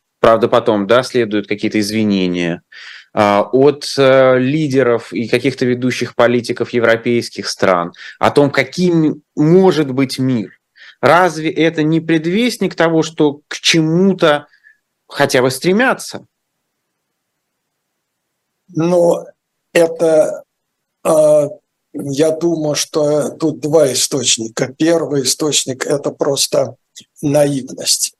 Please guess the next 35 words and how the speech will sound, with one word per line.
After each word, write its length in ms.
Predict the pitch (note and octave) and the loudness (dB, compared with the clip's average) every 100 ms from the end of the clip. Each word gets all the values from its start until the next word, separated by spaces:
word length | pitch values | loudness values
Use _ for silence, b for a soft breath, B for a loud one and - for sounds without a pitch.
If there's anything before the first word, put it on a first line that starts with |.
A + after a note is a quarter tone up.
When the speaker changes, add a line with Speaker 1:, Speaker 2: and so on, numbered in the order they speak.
| _ | _
Speaker 2:
Э, 180 | C#3+ A#2 | -2 -2
все, 260 | - - G3 | 0 0 0
конечно, 520 | F3+ C3+ C#3+ - C#3 | 0 -2 -2 -4 -6
хотят 500 | - B2+ D3 C3+ - | -6 -4 0 0 -2
переговоров, 840 | B2+ A#2 A#2+ B2+ C3 A3 - C3+ | -6 -4 -2 -2 0 0 -2 -4
все 240 | - - D3 | -4 -2 -2
хотят 400 | D3 A#2+ C#3+ - | -2 0 0 -2
какого-то 520 | B2+ A#2+ C3 B2 B2+ | -4 -4 -4 -4 -4
урегулирования 1000 | A#2+ A#2+ A#2+ B2+ D3 G3 E3 B2+ B2 B2+ | -2 -2 -4 -2 -2 0 -2 -2 -4 -4
и 40 | |
так 240 | A#2 A2+ - | -2 -2 -2
далее. 300 | G#2+ F#2+ A#2+ | -4 -2 -6
И 60 | |
тут 240 | A#2 C#3 B2 | -4 -6 -4
и 180 | A#2 A#2 B B B - | -8 -10 B B B -4
в 120 | B2+ | -2
Америке, 760 | A#2+ B2+ F#3+ G3 G3 E3 D3+ | 0 0 0 0 -2 -2 -2
э, 320 | C#3+ - C#3+ C3 | -2 -2 -2 -2
периодически 760 | D3 C#3+ D3 D3 - - - | -2 0 -2 -2 -2 -2 0
и 220 | C3 B2 | -2 0
все 180 | B2+ C3+ | 0 -2
время 320 | C3 C#3 B2 | 0 -2 0
об 140 | B2+ C3 | 0 -2
этом 220 | B2 A#2+ | -4 -4
говорят, 420 | A#2+ C3+ C#3 B2 | 0 0 2 0
что 200 | - A2+ | -4 -4
вот 180 | B2 D3 | -6 -4
хорошо 460 | - B2 B2 D3 A#2+ | -2 -2 -4 -4 -6
бы 120 | A#2+ | -8
переговоры, 800 | - A#2 G#2+ G#2+ B2 F#3 E3+ C#3+ | -6 -6 -6 -4 -2 -2 -2 -2
там 200 | C3+ B2 | -4 -6
хорошо 400 | - A#2+ - C#3 | -4 -6 -4 -4
бы 160 | C3+ | -4
достигнуть 520 | A#2 B2+ - - C3+ B2 | -2 -4 -4 -6 -4 -4
соглашения. 720 | C3 C3+ C#3+ - A#2 F#2 | -4 -2 -4 -2 -6 -8